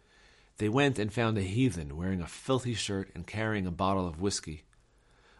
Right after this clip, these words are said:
A number of heathens were following him. Since he was very drunk, this heathen was very happy. When they saw that this heathen was very happy and had no worries, he was very good in their opinion, since he had attained the goal of joy.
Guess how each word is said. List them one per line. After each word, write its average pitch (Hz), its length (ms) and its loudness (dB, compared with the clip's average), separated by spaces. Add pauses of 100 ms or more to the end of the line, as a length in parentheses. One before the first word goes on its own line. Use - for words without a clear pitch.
A 95 40 0
number 127 360 6
of 92 80 2
heathens 95 460 0
were 95 40 -6
following 95 520 4
him. 71 240 -10 (200)
Since 151 300 0
he 123 100 0
was 95 180 0
very 104 220 4
drunk, 92 460 0 (320)
this 90 200 -2
heathen 98 420 4
was 80 140 -4
very 87 200 0
happy. 101 520 -2 (580)
When 107 100 0
they 107 80 2
saw 147 240 8
that 127 140 4
this 107 160 0
heathen 110 360 2
was 82 140 -2
very 113 240 4
happy 101 320 2
and 90 100 2
had 87 200 -2
no 113 180 4
worries, 107 560 0 (320)
he 135 140 2
was 135 160 4
very 139 240 8
good 131 200 6
in 107 120 2
their 87 140 0
opinion, 78 500 -6
since - 260 -4
he 117 80 0
had 98 140 2
attained 120 420 0
the 101 140 -2
goal 110 280 2
of 98 120 0
joy. 101 380 -2